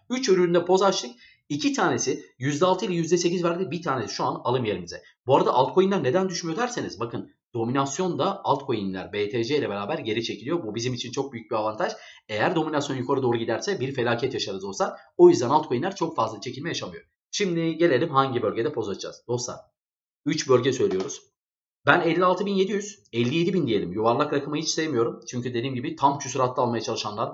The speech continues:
vadeli poz açanlar var. Bakın şu an zaten canlı yayında elli dokuz bin dokuz yüz yirmi beş geldi. Bu alanın altına elli altı bin, elli iki bin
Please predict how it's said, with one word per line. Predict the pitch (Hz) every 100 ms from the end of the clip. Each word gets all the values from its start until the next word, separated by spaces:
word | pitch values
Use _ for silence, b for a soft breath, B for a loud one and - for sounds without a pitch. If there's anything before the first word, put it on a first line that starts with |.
| 104
vadeli | 101 110 120
poz | 131 113
açanlar | 107 101 98
var. | 147 - b b 156
Bakın | 151 190 -
şu | - 143
an | 123
zaten | 127 120 113
canlı | 127 127
yayında | 104 101
elli | 165 120
dokuz | 120 117 101
bin | 101
dokuz | - 95
yüz |
yirmi | 95
beş | 95 -
geldi. | 92 98 - B B B -
Bu | 110 247
alanın | 247 165 151
altına | 143 - 113 - B B
elli | 117 139 165
altı | 165 -
bin, | 143 - - _ _ _ -
elli | 123 123 143
iki | 143 220
bin | 139 - -